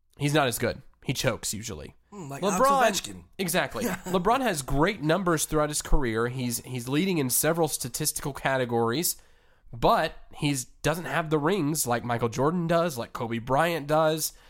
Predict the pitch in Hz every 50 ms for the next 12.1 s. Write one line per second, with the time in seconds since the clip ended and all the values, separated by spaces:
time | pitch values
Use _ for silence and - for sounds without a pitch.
0 | - - _ _ - - - 151 156 151 147 143 143 147 143 - - - _ _
1 | _ _ _ _ - 139 143 139 135 - - 196 220 254 226 226 175 139 170 165
2 | - - 151 143 135 120 120 117 110 110 113 - - 185 190 190 175 165 - 151
3 | 131 123 120 - - 165 165 175 180 165 139 139 147 156 143 143 135 131 - 127
4 | 131 123 120 120 117 120 127 - 135 131 120 123 123 123 123 123 123 117 - 117
5 | 117 - 127 120 127 120 107 127 127 127 135 135 131 131 - - _ _ _ _
6 | _ _ - - - _ - - 120 - - - 139 135 139 143 151 160 160 165
7 | 165 156 147 135 127 120 127 - - - - 127 120 110 113 117 117 117 113 110
8 | 113 117 - - - _ _ _ _ _ _ _ _ _ - 117 - - 131 127
9 | 127 131 - - - - - - 127 135 151 151 156 147 147 127 113 113 113 113
10 | - - - - - - - - _ - 117 117 113 117 - - 113 113 110 -
11 | - 92 71 - - _ _ _ _ _ _ _ _ _ _ - 135 160 165 151
12 | 127 -